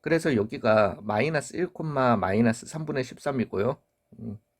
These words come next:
여기는 일, 콤마 삼분의 십구고요. 그 다음에 얘는, 음, 이, 콤마 삼분의 십사라고 요렇게 가보겠습니다. 즉 얘가 지금 얘기하는 거는 어찌됐든 요런 모양의, 음,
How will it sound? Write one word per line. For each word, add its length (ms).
여기는 680
일, 220
콤마 540
삼분의 420
십구고요. 600
그 120
다음에 400
얘는, 360
음, 440
이, 120
콤마 420
삼분의 420
십사라고 720
요렇게 320
가보겠습니다. 760
즉 200
얘가 200
지금 280
얘기하는 400
거는 280
어찌됐든 520
요런 300
모양의, 600
음, 160